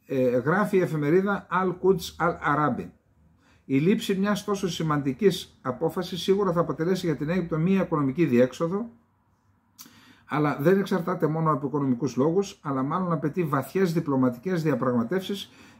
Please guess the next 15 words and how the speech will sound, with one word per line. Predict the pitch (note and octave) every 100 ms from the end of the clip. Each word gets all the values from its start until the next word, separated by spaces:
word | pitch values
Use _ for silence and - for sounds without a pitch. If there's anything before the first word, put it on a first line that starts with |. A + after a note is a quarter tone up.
| _
και | C#3+
προσεκτική | E3 C#3 D3+ C3 C#3+ B2+ G3+ E3 - _ _ -
εξέταση | B2+ - F#3 F#3+ F#3 -
των | D#3
κοινών | C#3+ F3
συμφερόντων | F#3+ D#3 C#3+ E3 F3 F3
και | F#3
των | F#3 D#3+
δύο | D3+ D#3+
χωρών». | - C#3+ A#2+ D#2+ - _ _ _ _ _ _ _ _ _ _ _ - _ -
Να | D#3
σημειώσουμε | - D#3+ F#3 A3+ G#3+ G#3+
ότι | G3 - - - _ _ _ _ _ _ _ -
η | F3
Αίγυπτος | G#3+ F3 - G#2+ G2 -